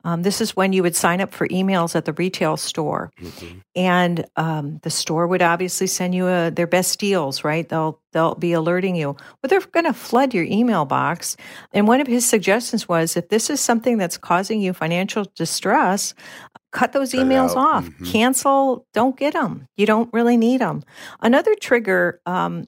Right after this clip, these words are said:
Speaker 1: you'll see this fifty percent off, and then plus an extra ten percent off today. Well, the problem is some of these list prices are ridiculously high, and nobody pays them.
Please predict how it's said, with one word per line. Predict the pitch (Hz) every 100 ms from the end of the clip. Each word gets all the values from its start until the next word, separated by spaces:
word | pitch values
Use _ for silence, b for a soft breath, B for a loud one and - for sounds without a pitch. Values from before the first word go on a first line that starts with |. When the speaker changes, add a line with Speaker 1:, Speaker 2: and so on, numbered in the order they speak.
| _
Speaker 1:
you'll | 170 170
see | - 202
this | 160 -
fifty | - 226 226
percent | 196 170 196 180
off, | 165 135 - - B B B -
and | 170
then | 156
plus | - 208 -
an | 185
extra | 175 - -
ten | - 185
percent | 175 170 - 165
off | 151 151 -
today. | - 170 147 143 - B B B B _
Well, | 226 240 233 _
the | 185
problem | - 294 440 269 175
is | 170 170 175 - _ -
some | - 349
of | 403
these | 208 170
list | 180 320 -
prices | - 147 - -
are | 165
ridiculously | 160 160 240 247 226 160 - 151
high, | 139 - 214 190 143 165 202 B B B
and | - 185
nobody | 190 247 202
pays | 165 - 165 214 -
them. | - - 185